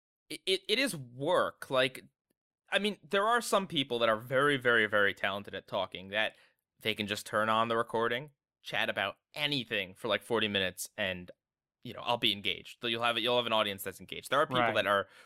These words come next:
Speaker 1: really talented, or, or they have an interesting job, or, like, you know, they do something interesting that they can just flip it on and go. But for most of us, like, you know, put in a little bit of effort into coming up with what you're gonna talk about for the week. C-, put in a little bit of effort to try to make the,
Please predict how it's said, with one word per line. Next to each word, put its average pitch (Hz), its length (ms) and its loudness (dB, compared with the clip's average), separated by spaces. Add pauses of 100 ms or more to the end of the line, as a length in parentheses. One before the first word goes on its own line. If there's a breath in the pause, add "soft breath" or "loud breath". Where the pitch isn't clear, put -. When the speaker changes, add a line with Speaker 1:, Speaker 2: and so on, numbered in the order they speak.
Speaker 1:
really 175 360 -2
talented, 117 560 0
or, 123 220 2 (140 loud breath)
or 196 140 4
they 214 80 4
have 233 140 2
an 196 60 2
interesting 185 340 0
job, 117 360 2
or, 98 60 0
like, 101 200 2
you 127 80 0
know, 120 80 2
they 135 100 2
do 220 180 0
something 185 380 0
interesting 127 540 -2
that 110 120 -4
they 127 120 2
can 123 120 -10
just 104 220 -8
flip 156 180 -6
it 123 60 2
on 117 160 6
and 101 100 -2
go. 104 140 2
But 135 200 -2
for 196 120 0
most 240 320 -2
of 139 160 -8
us, - 280 -2 (260 loud breath)
like, 143 300 0 (500 loud breath)
you 294 100 0
know, 262 140 2
put 311 220 0
in 254 300 2
a 208 60 2
little 202 240 4
bit 175 140 2
of 147 80 2
effort 127 400 2
into 113 640 -4
coming 139 240 0
up 127 140 2
with 117 120 -6
what 120 140 4
you're 120 120 0
gonna 113 100 2
talk 104 240 0
about 98 260 0
for 107 80 -10
the 101 80 -6
week. 95 320 -10
C-, - 80 -4 (140)
put 247 120 0
in 226 100 -6
a 208 40 -2
little 180 220 -2
bit 147 100 0
of - 80 0
effort 123 320 -2
to - 60 -18
try 120 180 0
to 117 80 0
make 110 320 -2
the, 101 380 -4